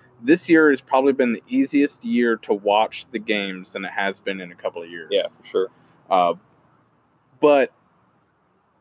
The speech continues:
Speaker 1: just, like, that first event, a hundred fifty motherfuckers out there on the field,
Speaker 2: Hmm.
Speaker 1: like, it,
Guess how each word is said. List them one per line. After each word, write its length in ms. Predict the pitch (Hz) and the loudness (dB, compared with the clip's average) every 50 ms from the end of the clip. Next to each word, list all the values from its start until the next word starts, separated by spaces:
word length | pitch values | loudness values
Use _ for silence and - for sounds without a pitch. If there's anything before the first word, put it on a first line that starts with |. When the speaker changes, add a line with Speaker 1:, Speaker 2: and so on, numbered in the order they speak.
| _ _ _ _ | _ _ _ _
Speaker 1:
just, 360 | - 139 139 - - - _ | -8 -6 -6 -8 -10 -8 _
like, 280 | - 127 117 107 104 92 _ _ _ _ _ _ _ _ _ _ | 2 4 4 4 2 0 _ _ _ _ _ _ _ _ _ _
that 180 | - 143 117 - | 2 2 2 0
first 400 | - - - 156 165 - - - | 0 2 4 4 4 2 0 -2
event, 380 | 147 127 113 117 139 160 160 - _ - - _ _ _ _ _ _ _ _ _ _ _ _ _ _ _ _ _ _ _ _ - - _ _ _ _ _ - | 0 2 2 2 0 0 -2 -6 _ -20 -20 _ _ _ _ _ _ _ _ _ _ _ _ _ _ _ _ _ _ _ _ -20 -20 _ _ _ _ _ -8
a 40 | 110 | -6
hundred 400 | - - - 160 160 156 156 156 | -4 -2 0 0 2 0 0 0
fifty 260 | - - 151 - - 143 | 0 0 0 0 0 0
motherfuckers 640 | 139 135 135 135 131 - 139 131 - - 135 - | 0 0 0 -2 0 0 0 0 2 0 0 2
out 160 | 131 120 127 - | 2 2 2 4
there 160 | 131 127 131 | 4 4 4
on 120 | 127 127 | 2 0
the 60 | 117 | -2
field, 460 | 117 - - 117 123 131 135 139 143 - | -4 -4 -2 0 2 2 2 0 -2 -2
Speaker 2:
Hmm. 220 | - 127 113 92 87 - _ _ _ _ - | -2 -2 -2 -2 -6 -10 _ _ _ _ 0
Speaker 1:
like, 260 | 123 117 110 104 98 _ _ _ _ _ _ _ _ _ _ | 2 4 4 2 0 _ _ _ _ _ _ _ _ _ _
it, 160 | - 143 131 | -8 -8 -8